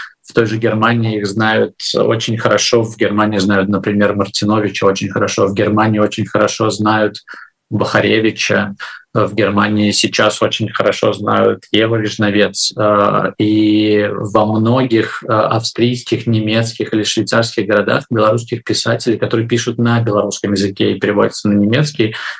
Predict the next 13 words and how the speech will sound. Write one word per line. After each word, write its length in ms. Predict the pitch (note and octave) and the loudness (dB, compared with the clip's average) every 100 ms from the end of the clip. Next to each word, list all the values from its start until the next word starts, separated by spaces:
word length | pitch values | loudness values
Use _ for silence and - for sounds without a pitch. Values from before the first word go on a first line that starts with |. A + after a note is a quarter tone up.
| - - | -10 -4
знают 440 | F#2+ A2+ A2 - | -2 0 0 0
ничуть 320 | G#2+ - A2+ | -2 0 -2
не 120 | A2+ | -2
хуже, 460 | F#2+ - C3 B2+ G#2+ | -4 0 0 2 -2
а 100 | G2 | -4
часто 460 | - A2+ A2+ - G#2+ | -2 -2 -2 -4 -4
и 160 | G#2 | 0
гораздо 460 | G#2+ G#2+ G#2 G#2 G2+ | 0 0 0 0 0
лучше, 380 | A2 A#2 - F#2 | 0 -2 -6 -4
чем 300 | - G2+ F#2+ | -2 0 0
писатели 520 | G2+ G#2 G2 G#2 G2+ | 0 0 0 -2 0
из 120 | G2+ | 0
России. 440 | G2+ - - - | 0 0 -2 -6